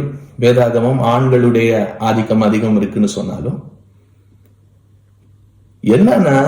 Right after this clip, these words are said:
இயேசு ஆணா வந்து பன்னெண்டு பேரை தன் கூட வச்சிருந்தது என்னன்னா, இவங்களை சரிப்படுத்தினா மத்த எல்லாமே சரியாயிரும்.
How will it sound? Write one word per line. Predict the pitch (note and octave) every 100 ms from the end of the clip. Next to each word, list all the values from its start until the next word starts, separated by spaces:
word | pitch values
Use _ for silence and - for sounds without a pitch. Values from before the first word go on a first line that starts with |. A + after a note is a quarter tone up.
| D#3 - - - _
இயேசு | A2+ C3 D3 F#3+
ஆணா | C#3+ C3+ D#3 D#3+
வந்து | C#3+ C#3
பன்னெண்டு | D3+ A#2 A#2 A2+
பேரை | C3 G#2+
தன் | G2+ C#3+
கூட | C#3 D#3 C3
வச்சிருந்தது | A#2 E3+ E3 C#3+ A#2+
என்னன்னா, | A2 G#2+ C#3+
இவங்களை | A#2+ C3+ E3 F3+ D#3+
சரிப்படுத்தினா | B2+ F3 G3 C3 - - C#2+ - - - - _ _ _ _ _ _
மத்த | A#2+ A#2+ A#2+
எல்லாமே | G#2+ C3 C3+ C#3+ -
சரியாயிரும். | G2+ G#2+ - - -